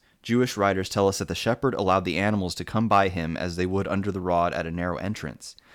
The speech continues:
The head of the rod was dipped into some coloring fluid and was allowed to come down upon every tenth one that passed by, thus marking him as the one to be given to the Lord for sacrificial purposes.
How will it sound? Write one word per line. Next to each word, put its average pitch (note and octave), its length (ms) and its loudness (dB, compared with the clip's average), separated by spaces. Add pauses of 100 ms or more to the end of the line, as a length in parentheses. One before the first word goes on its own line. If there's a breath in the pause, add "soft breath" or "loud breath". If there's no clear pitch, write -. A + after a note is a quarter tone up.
(300 loud breath)
The G2 80 -4
head B2 160 4
of A#2+ 100 0
the A#2 80 2
rod F#2+ 280 4
was F2 160 -4
dipped G2+ 240 0
into F#2+ 180 -2
some F2+ 180 -2
coloring G#2+ 400 2
fluid E2+ 380 -2
and F2 140 -2
was E2+ 120 -2
allowed F2+ 220 2
to F2 60 -6
come G2+ 200 -4
down F2+ 220 0
upon F2 240 -4
every F#2 180 -2
tenth F2+ 300 -8
one F2 120 -4
that - 120 -4
passed E2+ 300 -6
by, D2 300 -4 (320 loud breath)
thus G2 200 0
marking F#2 380 -2
him F2 200 -4
as E2 120 -6
the - 100 -8
one E2+ 160 -2
to E2 80 -6
be E2+ 100 -6
given D#2+ 300 -6
to - 100 -10
the D#2+ 80 -6
Lord D#2+ 220 -6
for - 100 -14
sacrificial D2+ 580 -10
purposes. - 580 -14